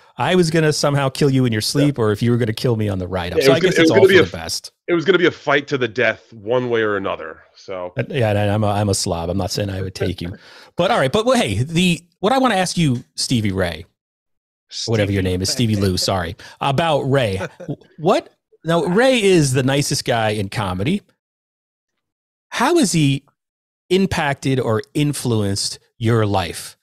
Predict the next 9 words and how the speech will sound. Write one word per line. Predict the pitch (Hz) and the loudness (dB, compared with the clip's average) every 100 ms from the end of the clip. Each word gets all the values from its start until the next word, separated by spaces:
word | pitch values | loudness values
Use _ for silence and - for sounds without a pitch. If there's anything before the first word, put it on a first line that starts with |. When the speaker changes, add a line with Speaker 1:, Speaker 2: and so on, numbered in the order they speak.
| _ | _
Speaker 1:
The | 104 | -8
comedy | - 180 185 185 180 180 175 _ _ _ _ _ _ _ _ _ _ _ | -2 0 2 2 4 2 -2 _ _ _ _ _ _ _ _ _ _ _
of | 127 120 | -4 0
Ray | 143 135 | 0 2
DeVito | 123 127 123 113 113 117 _ _ _ _ | 2 2 2 2 0 -4 _ _ _ _
and | 113 107 | -4 0
just | 123 - | -2 -2
his | 107 98 | -4 -6
being. | 113 98 85 76 | -4 -4 -4 -8